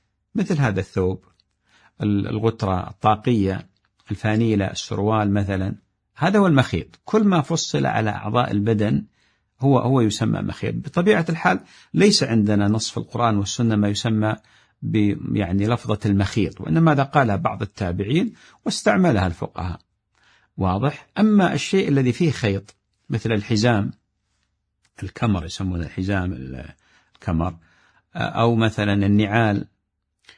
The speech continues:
أو مثلًا سير الساعة قد يكون فيه أيضًا خيط، هذا لا يضر ولله الحمد، لأن هذا ليس مفصلاً عن أعضاء البدن. هذا المحظور الثالث. المحظور الرابع استعمال الطيب،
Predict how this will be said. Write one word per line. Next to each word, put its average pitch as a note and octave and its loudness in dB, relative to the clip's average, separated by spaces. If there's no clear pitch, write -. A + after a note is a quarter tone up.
أو B2 2
مثلًا A2 0
سير C3 0
الساعة G#2 0
قد F#2+ -4
يكون G2+ -2
فيه - -4
أيضًا F#2+ 0
خيط، F#2 -4
هذا F3 0
لا G#3+ 0
يضر B2 -4
ولله F2 -2
الحمد، - -10
لأن G2+ -2
هذا C3 -2
ليس D#3+ 0
مفصلاً A#2 -4
عن G2+ -6
أعضاء G2+ -4
البدن. F2+ -2
هذا G2 -2
المحظور G2+ -2
الثالث. E2 -6
المحظور D#3 2
الرابع D3 0
استعمال A#2+ -2
الطيب، G2+ -2